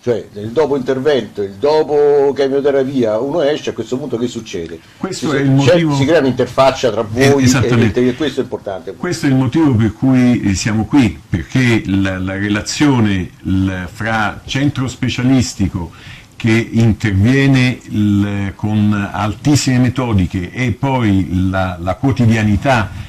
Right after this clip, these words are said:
Speaker 2: dei pazienti riguarda il medico di medicina generale e la necessità di una, di una collaborazione.
Speaker 1: È,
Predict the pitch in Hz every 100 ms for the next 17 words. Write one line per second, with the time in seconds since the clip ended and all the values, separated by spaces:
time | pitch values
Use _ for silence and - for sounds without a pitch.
0 | - - - 85 98 95 123 123 - 120
1 | 110 - 143 151 - 104 123 123 131 117
2 | 92 92 101 - - 101 104 123 107 101
3 | 101 101 95 117 107 110 139 139 113 104
4 | 135 - - - - 131 127 - - 107
5 | 110 107 107 110 123 - 127 - 127 117
6 | 147 117 - 82 90 101 104 101 101 95
7 | 92 92 82 104 98 113 101 98 87 90
8 | 87 - 82 80 80 - - - - _
9 | - - - - - - - - 123